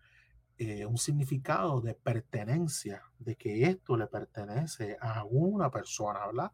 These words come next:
Y las marcas, ahora mismo el ser humano está buscando dónde pertenecer, a qué grupo pertenecer. <clears throat> Así que debes de enfocarte en el desarrollo de la misma, porque la misma te va a traer afiliados, la misma te va a traer, la misma va a hacer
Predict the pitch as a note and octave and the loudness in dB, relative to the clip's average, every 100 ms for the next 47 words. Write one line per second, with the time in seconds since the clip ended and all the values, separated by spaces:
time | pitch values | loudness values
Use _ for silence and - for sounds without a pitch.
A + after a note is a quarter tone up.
0 | _ - - - - D#3+ F3 D#3 B2 C3 | _ -20 -20 -20 -4 4 8 8 10 10
1 | A#3+ A#3+ - B2 - A#2 A2 D#3 F#3+ G3+ | 8 6 2 0 2 0 2 2 2 0
2 | E3 A#2 - C3 E3+ F3+ D3 A#2 C3+ C3+ | 0 0 0 2 2 2 2 2 2 2
3 | E3+ F3 D3+ A2 C3 D#3+ D#3+ D#3+ D#3 C#3+ | -2 0 0 2 2 2 0 -2 -2 -2
4 | C3 F3 E3+ - - A2+ D#3 F#3+ - B2 | 0 2 0 -2 -6 -2 2 2 0 -4
5 | A2 - G#2 - - - _ _ _ - | -4 -8 -10 -8 -8 -8 _ _ _ -20
6 | - _ D#3+ C3+ C3+ C3+ C#3 F#3 D3+ F3+ | -20 _ 4 6 4 -2 2 4 6 4
7 | F3+ E3 - B2+ - D3 F#3+ - A2+ G#2+ | 4 2 2 0 4 4 4 0 -6 -6
8 | C3 - B2 A#2 G#2+ G#2+ G#2 G#2+ - A#2 | -6 -2 0 0 -2 -4 -2 -2 0 2
9 | E3 G3 F3 E3 D3 C#3 A3 F#3 C3+ G#2+ | 4 6 6 4 4 2 2 0 -2 -2
10 | _ - - _ - C3 - C3 A2+ D3+ | _ -20 -20 _ 4 4 6 4 4 4
11 | G3+ F3 B2+ C3+ C#3+ E3 E3+ E3+ - D3+ | 4 4 6 4 4 4 6 4 2 0
12 | A#2 A#2 E3+ D#3+ - - _ _ _ _ | 4 6 6 6 0 -8 _ _ _ _
13 | _ _ _ _ C#3+ A#2 D#3 G3 E3 C3 | _ _ _ _ -2 2 2 4 4 4
14 | B2+ C3+ D#3+ D#3+ E3 B2+ A2+ C3+ G3 F3+ | 4 4 4 4 2 0 0 0 2 4
15 | D#3 - E3+ E3 | 2 0 -4 -4